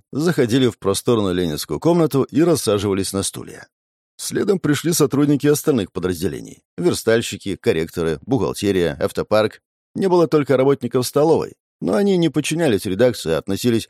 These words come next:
к отраслевому тресту. Народ чувствовал перемены, но ещё не понимал, как к ним относиться.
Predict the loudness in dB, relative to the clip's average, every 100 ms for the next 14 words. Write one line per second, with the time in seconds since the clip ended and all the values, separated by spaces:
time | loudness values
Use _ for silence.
0 | -10 -6 -2 -2 0 0 0 -2 -2 -4
1 | -10 -18 _ _ _ _ _ _ 0 4
2 | 4 2 0 0 0 2 2 2 2 2
3 | 2 2 4 4 4 2 0 0 2 2
4 | 2 2 4 4 2 2 -2 0 -2 -2
5 | -2 -4 -6 -10 -12 -14